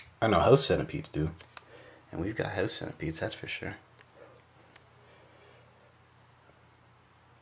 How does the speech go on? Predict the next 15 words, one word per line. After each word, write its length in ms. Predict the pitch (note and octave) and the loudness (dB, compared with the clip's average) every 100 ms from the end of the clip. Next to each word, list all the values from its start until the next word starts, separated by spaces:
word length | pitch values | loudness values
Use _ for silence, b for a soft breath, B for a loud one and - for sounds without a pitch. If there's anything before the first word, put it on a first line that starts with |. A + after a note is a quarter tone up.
| _ - - | _ -20 -12
Pretty 160 | - C#2 | -4 0
sure 160 | E2+ | 2
house 200 | F2+ F#2 | 2 2
centipede 460 | - F#2 E2 G2 F2+ | 2 0 0 -2 0
would 120 | E2+ | 0
eat 260 | D#2 F2 D#2+ B B B - | 0 -2 -4 B B B -6
a 40 | |
silverfish. 720 | - C3 B2 E2+ E2+ E2+ - - - - _ - - _ _ _ - _ - - - _ _ - - - _ _ - B B B B B B | 2 6 6 4 0 -2 -4 -10 -20 -20 _ -20 -20 _ _ _ -20 _ -20 -20 -20 _ _ -20 -20 -20 _ _ -20 B B B B B B
Makes 160 | G2+ G#2 | 2 4
me 60 | |
think 180 | F#2+ F#2+ | 4 4
of 80 | D#2+ | 2
King 160 | G2+ | 2
Kong, 320 | F#2 G#2 F#2 D2+ | 4 6 6 4
though. 180 | D#2+ | -2